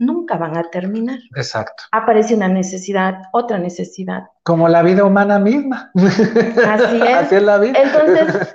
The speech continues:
Speaker 2: <laughs>
Speaker 1: mm, le pedimos el terreno y dice, "Vamos a gestionar". "¿Tiene papeles?". "Sí".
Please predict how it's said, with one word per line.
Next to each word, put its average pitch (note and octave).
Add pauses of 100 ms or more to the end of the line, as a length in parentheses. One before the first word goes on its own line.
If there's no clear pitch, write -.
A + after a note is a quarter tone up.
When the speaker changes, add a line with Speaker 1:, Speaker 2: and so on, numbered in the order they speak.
Speaker 2:
<laughs> -
Speaker 1:
mm, B3
le A#3+
pedimos E4 (100)
el B3
terreno C4+ (480)
y G#3+
dice, G#3+ (540)
"Vamos F3
a G3+
gestionar". C4 (260)
"¿Tiene F#3
papeles?". -
"Sí". C#4+